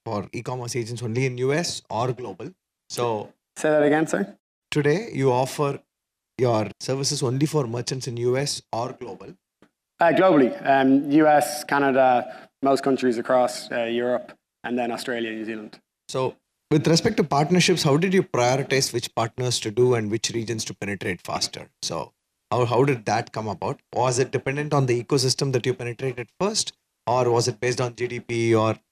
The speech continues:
Speaker 1: how did you prioritize which markets to go after?
Speaker 2: Yeah, well, certainly myself was focusing on the U S to start, but also really most of the large tech partners and that we're looking for had a global presence, and anyone that we could find.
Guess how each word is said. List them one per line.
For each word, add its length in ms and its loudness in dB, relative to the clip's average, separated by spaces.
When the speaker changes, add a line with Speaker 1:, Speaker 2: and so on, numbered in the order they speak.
Speaker 1:
how 140 -2
did 120 -2
you 80 0
prioritize 520 -2
which 180 -12
markets 360 -8
to 60 -10
go 120 -8
after? 280 -8
Speaker 2:
Yeah, 240 4
well, 400 6
certainly 400 4
myself 720 4
was 120 -6
focusing 400 2
on 100 4
the 80 4
U 180 4
S 220 2
to 80 -10
start, 320 2
but 120 2
also 380 4
really 400 6
most 440 4
of 120 2
the 60 4
large 340 4
tech 200 2
partners 540 0
and 140 -4
that 140 2
we're 160 0
looking 260 0
for 160 2
had 160 4
a 40 0
global 300 2
presence, 500 -2
and 280 -6
anyone 540 2
that 380 -2
we 120 2
could 160 -6
find. 680 -6